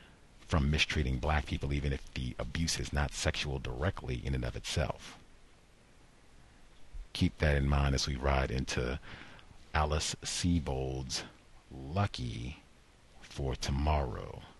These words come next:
Super freaking, especially where we left off at, her snorting heroin. She didn't even specify what she was snorting. She just said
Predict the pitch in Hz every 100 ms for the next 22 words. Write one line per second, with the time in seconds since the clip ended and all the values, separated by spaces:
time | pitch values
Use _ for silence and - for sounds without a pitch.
0 | - - - - - 101 - 58 - 58
1 | 58 57 - 104 - 64 58 60 58 -
2 | - 73 80 - - - - 62 - -
3 | - - - - - - 90 - 67 62
4 | - - - 98 76 - - 123 101 67
5 | - - - 123 - - 58 52 - -
6 | 64 50 - 71 55 - - 82 67 -
7 | 69 62